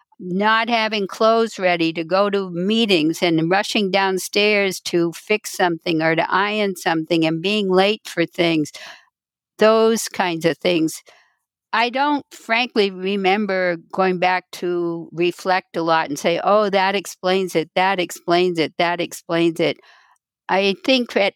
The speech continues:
initially I was just, I guess, crestfallen, a bit devastated, really. I, I was shame-based. I felt, I used to think I was like Hester Prynne in The Scarlet Letter,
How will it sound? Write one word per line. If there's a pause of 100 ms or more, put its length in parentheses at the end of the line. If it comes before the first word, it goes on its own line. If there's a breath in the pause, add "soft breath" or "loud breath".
initially
I
was
just, (1300)
I
guess,
crestfallen, (340)
a
bit
devastated, (280 soft breath)
really. (320 soft breath)
I, (100)
I
was
shame-based.
I
felt, (300)
I
used
to
think
I
was
like
Hester
Prynne
in
The
Scarlet
Letter,